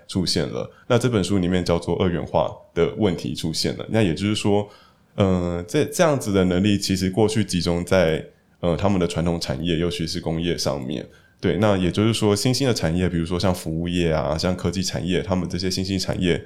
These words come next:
就不受到这样子的保护，所以他们也相对来说渐渐的变成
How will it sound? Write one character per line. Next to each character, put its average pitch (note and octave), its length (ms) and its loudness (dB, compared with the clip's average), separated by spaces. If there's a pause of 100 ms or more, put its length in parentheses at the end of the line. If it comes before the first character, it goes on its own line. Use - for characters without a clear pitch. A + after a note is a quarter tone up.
(180)
就 A2 140 4
不 F2+ 220 -6
受 G#2+ 200 2
到 G2+ 200 4
这 G#2 140 0
样 F2 160 2
子 - 160 -8
的 - 100 -2
保 - 240 0
护， - 300 -4 (500)
所 - 160 0
以 A2 60 4
他 A2 140 -2
们 A2+ 200 2
也 F2 140 0
相 C3+ 320 0
对 A2 320 2 (120)
来 E2 200 2
说 F#2 340 2
渐 G#2+ 200 0
渐 G#2 120 2
的 F2+ 60 4
变 F2+ 180 -2
成 D2 160 -2